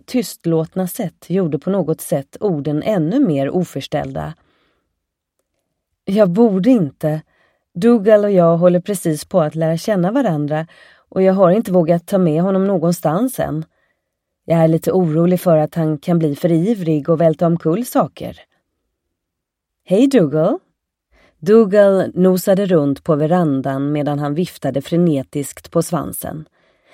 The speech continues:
När han hörde sitt namn tittade han upp på Axel och spetsade öronen.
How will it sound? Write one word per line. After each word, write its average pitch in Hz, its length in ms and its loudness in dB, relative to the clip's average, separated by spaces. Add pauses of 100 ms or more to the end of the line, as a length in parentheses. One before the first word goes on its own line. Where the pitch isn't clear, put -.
(160)
När 202 140 0
han 208 160 2
hörde 208 280 2
sitt 185 200 -8
namn 160 440 -2 (300)
tittade 170 340 0
han 170 220 2
upp 139 160 -4 (100)
på 175 100 -4
Axel 151 520 -2
och 147 120 -6
spetsade 147 500 -4
öronen. 151 520 -4